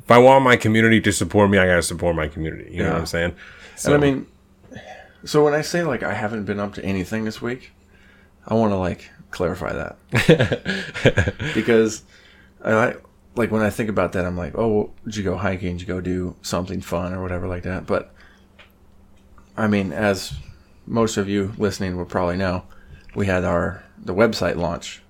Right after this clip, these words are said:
Speaker 2: this last week.
Speaker 1: Yes.
Speaker 2: And it was,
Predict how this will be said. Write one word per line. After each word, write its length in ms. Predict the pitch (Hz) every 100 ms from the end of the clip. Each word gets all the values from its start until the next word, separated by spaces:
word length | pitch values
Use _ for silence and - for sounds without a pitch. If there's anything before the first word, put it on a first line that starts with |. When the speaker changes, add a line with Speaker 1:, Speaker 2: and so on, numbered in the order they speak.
| _ _ - -
Speaker 2:
this 220 | 190 -
last 260 | 90 87 -
week. 260 | 87 - -
Speaker 1:
Yes. 580 | 104 104 - - - - _ _ _ -
Speaker 2:
And 140 | 101
it 100 | 98
was, 540 | 101 98 90 - -